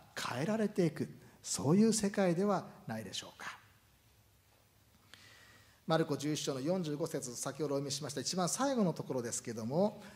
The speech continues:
「人の子は仕えられるためではなく、仕えるために、また多くの人の身代金として自分の命を捧げるために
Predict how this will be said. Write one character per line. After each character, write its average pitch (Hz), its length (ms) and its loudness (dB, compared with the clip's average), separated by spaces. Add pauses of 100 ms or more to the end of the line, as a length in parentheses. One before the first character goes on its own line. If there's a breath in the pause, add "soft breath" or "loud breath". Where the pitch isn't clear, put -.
「人 - 320 0
の 220 140 4
子 196 240 2
は 202 260 2 (160)
仕 - 140 0 (120)
え 247 220 4
ら 240 120 2
れ 233 100 2
る 214 100 2
た 175 160 0
め 175 140 4
で 160 100 4
は 139 100 2
な 131 120 -4
く、 110 160 -12
仕 - 120 2 (240)
え 277 60 2
る 180 100 2
た 110 140 -8
め 95 40 -12
に、 - 120 -14 (280)
ま 117 120 -4
た 156 260 -2 (220 loud breath)
多 208 180 8
く 185 140 2
の 156 120 4
人 139 220 -4
の 170 220 2 (180 loud breath)
身 147 120 2
代 254 420 4
金 226 340 2
と 202 120 0
し - 200 -4
て 214 300 -2 (100)
自 135 120 -2
分 139 200 2
の 135 120 2
命 127 260 -2
を 117 80 -2
捧 208 400 0
げ 254 160 2
る 240 120 0
た 208 180 -2
め 214 120 -2
に 247 160 -6